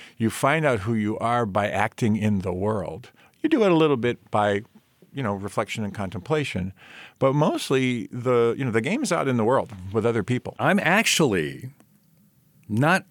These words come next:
Speaker 2: a big fan of purpose. I'm a big fan of purposefulness.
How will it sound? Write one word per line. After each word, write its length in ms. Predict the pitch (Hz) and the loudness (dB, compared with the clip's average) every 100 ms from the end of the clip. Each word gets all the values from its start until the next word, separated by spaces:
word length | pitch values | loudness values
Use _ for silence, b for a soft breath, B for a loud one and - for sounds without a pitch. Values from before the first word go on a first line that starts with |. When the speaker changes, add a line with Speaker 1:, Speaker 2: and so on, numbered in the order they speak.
| - | -6
Speaker 2:
a 60 | |
big 260 | 120 151 139 | 2 4 4
fan 240 | - 120 | 2 0
of 80 | 98 | 0
purpose. 560 | - 92 120 117 - - _ _ _ b b b b b b - | -4 -8 -8 -16 -18 -20 _ _ _ b b b b b b -2
I'm 80 | 135 | 2
a 80 | 127 | 4
big 160 | 175 | 4
fan 260 | - 147 127 | 4 2 2
of 140 | - | 0
purposefulness. 1300 | - 147 127 113 - 110 98 95 - - - - - | 0 0 0 -2 0 0 2 0 -4 -6 -4 -6 -8